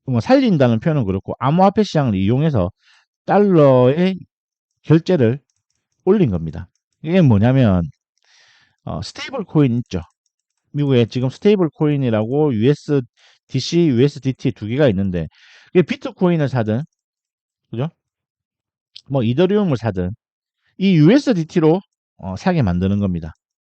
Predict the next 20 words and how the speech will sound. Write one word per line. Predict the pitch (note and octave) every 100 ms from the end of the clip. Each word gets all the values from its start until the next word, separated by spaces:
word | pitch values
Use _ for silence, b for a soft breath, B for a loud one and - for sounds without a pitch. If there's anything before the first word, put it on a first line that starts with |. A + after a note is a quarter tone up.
| _ _ -
이게 | G#3+ A#3+
뭐냐면 | E3+ F#3+ C#3 D#3+ -
일 | G3 A3+ -
달러 | A3 A3 F3
기준 | D#3 G#2+ A2 D#3+ A3 _ _ _ _ _ _ _ _ _ _ _
일 | - G#3 G#3+
유에스디티입니다. | B2+ C#3+ - G#2 - F#2+ E2 D2+ - _
그죠? | - A#2 - _ _ -
이런 | G#3+ A3+
스테이블 | F#3+ - C#4+ C#4+ A#3+
코인을 | F#3 F3 C#3+
만들어 | F#2+ G2 C#3+
가지고 | A#2+ A2+ G#2+ C#3+ E3+ b b b
달러 | F#3 A#3 G#3
결제 | D3 F3 A3+ B3+
수요를 | - G#3+ C#3 A#2+
늘리는 | D3+ F3+ D#3
겁니다. | F#2 D#2+ D2+ D#2+ _ _ _ _ _ _ _ -
지금 | G3 G#3+ E3+
우리나라 | D#3+ C4+ C#4 A3 F3 D3+ D3 C#3 C3 B2+ A#2+